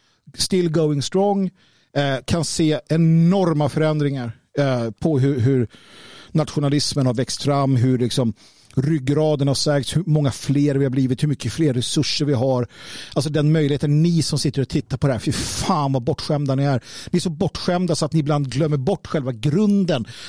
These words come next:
som är att komma samman, som är att bygga en organisation, att bygga en gemenskap, för att ni får allting serverat.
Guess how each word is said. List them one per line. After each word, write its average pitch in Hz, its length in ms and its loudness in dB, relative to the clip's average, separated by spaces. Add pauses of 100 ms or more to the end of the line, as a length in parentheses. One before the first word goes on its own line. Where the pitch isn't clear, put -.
(140)
som 185 220 -2
är 151 200 0
att 139 120 -4
komma 143 220 -4
samman, 135 380 -2
som 156 120 -2
är 143 40 2
att 120 80 -2
bygga 123 560 -2
en 151 100 2
organisation, 135 760 0
att 110 100 -8
bygga 131 400 0
en 131 80 0
gemenskap, 139 640 0
för - 360 -6
att 165 100 -2
ni 143 60 0
får 170 380 0
allting 135 320 0
serverat. 143 680 0